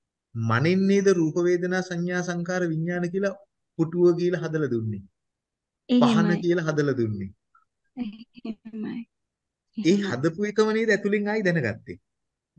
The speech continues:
Speaker 2: එහෙමයි.
Speaker 1: මනෙන් හදපු එක නේද මනෙන් දැනගත්තේ?
Speaker 2: එහෙමයි මහත්තයා.
Speaker 1: තේරුණාද?
Speaker 2: තේරුණා.
Speaker 1: එතකොට මං කතා කරපු එකක් ඇහිලා නෑ නේද ඔබට?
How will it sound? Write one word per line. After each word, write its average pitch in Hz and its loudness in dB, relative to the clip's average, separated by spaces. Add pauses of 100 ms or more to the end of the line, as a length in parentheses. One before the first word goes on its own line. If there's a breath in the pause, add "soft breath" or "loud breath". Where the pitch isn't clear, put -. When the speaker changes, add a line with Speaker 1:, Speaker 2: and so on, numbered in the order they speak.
(460)
Speaker 2:
එහෙමයි. 214 0 (580)
Speaker 1:
මනෙන් 131 0
හදපු 147 -2
එක 160 0
නේද 170 0
මනෙන් 151 -2
දැනගත්තේ? 120 -4 (760)
Speaker 2:
එහෙමයි 220 0
මහත්තයා. 196 -8 (600)
Speaker 1:
තේරුණාද? 151 2 (680)
Speaker 2:
තේරුණා. 214 -2 (320)
Speaker 1:
එතකොට 185 2
මං 143 0
කතා 180 2
කරපු 185 4
එකක් 185 4
ඇහිලා 196 2
නෑ 214 -2
නේද 113 -4
ඔබට? 95 -6